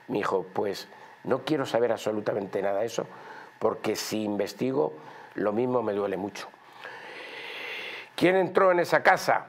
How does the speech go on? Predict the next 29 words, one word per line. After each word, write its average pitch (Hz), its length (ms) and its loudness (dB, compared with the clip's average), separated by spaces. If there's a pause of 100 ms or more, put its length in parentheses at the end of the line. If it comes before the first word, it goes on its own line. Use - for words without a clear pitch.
(120)
Pues 110 300 2
en 117 100 6
esa 143 180 2
casa 156 260 4
en 156 100 6
ese 143 180 2
día 151 220 4
solo 147 220 2
entraron 147 400 4
las 127 120 2
siguientes 120 340 0
personas, 117 640 2 (380)
las 92 220 -2
que 98 100 -2
estaban 107 360 4
de 110 100 2
servicio, 160 680 4 (300)
el 95 200 -2
chofer 175 500 2 (760)
y 143 120 4
una 147 240 4
persona 135 500 4 (240)
que 117 120 4
era 110 300 2
la 107 120 0
secretaria 107 560 0 (480)
personal 113 400 2
y 110 60 -4
particular 110 580 0